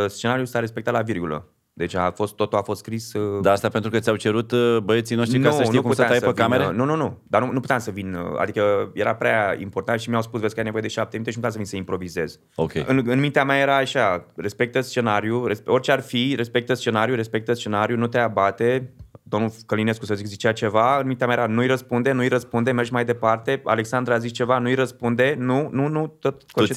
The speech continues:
Speaker 2: ține-te de
Speaker 1: Da, da, da,
Speaker 2: scenariu,
Speaker 1: și
Speaker 2: da,
Speaker 1: m-am
Speaker 2: da.
Speaker 1: ținut de scenariu. Dar respectacol, am avut aseară un spectacol, de exemplu, uh, s-a terminat spectacolul.
Speaker 2: Da.
Speaker 1: Și am zis, „Pa, o să vezi că am stat mai puțin. Normal stau jumătate de oră.” Că e, e foarte solicitant și am zis, „Pa, o să, cred că am stat douăzeci de minute.” Și m-am uitat la ceas, am stat patruzeci și cinci.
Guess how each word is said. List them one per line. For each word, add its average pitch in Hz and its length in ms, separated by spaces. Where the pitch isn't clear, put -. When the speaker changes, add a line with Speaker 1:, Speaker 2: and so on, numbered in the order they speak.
Speaker 2:
ține-te 127 280
de 127 200
Speaker 1:
Da, 123 80
da, 143 80
da, 147 80
Speaker 2:
scenariu, 113 340
Speaker 1:
și 107 80
Speaker 2:
da, 110 60
Speaker 1:
m-am 101 80
Speaker 2:
da. 95 60
Speaker 1:
ținut 127 160
de 131 80
scenariu. 123 240
Dar 120 120
respectacol, 151 580
am 123 120
avut 135 180
aseară 143 240
un 143 60
spectacol, 131 480
de 123 80
exemplu, 127 600
uh, 98 420
s-a - 200
terminat 120 240
spectacolul. 113 640
Speaker 2:
Da. 107 300
Speaker 1:
Și - 120
am 117 60
zis, 113 100
„Pa, 123 220
o - 40
să 107 120
vezi 110 120
că - 60
am 113 60
stat 110 140
mai 104 100
puțin. - 420
Normal 104 260
stau 113 220
jumătate 110 400
de 104 100
oră.” 82 340
Că - 80
e, 110 100
e 123 60
foarte 127 220
solicitant 113 580
și 98 600
am 95 140
zis, 87 120
„Pa, 113 280
o 92 40
să, - 80
cred - 120
că - 60
am 107 60
stat 107 140
douăzeci 101 260
de - 60
minute.” 95 200
Și - 100
m-am 101 100
uitat 104 160
la 110 60
ceas, 107 200
am 113 60
stat 104 160
patruzeci 98 320
și - 60
cinci. - 260